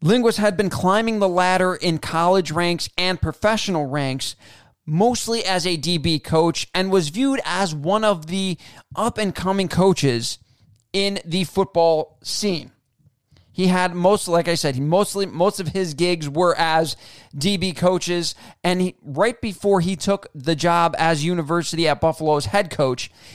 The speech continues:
he was going to go to the University of Michigan and be their co-defensive coordinator in twenty twenty-one. He interviewed for the job with the University at Buffalo, and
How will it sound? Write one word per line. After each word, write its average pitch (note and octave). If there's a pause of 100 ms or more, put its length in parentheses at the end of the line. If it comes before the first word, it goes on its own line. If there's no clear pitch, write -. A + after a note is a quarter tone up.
he G#3
was F#3+
going G3
to F#3
go F#3
to F3+
the E3
University F3
of C#3+
Michigan F3+
and D#3
be E3
their D3
co-defensive E3+ (360)
coordinator D#3
in E3
twenty F3
twenty-one. D3 (760)
He F3
interviewed G3
for F#3
the F3
job E3
with F3+
the E3+
University D#3+
at D3
Buffalo, D#3
and D3+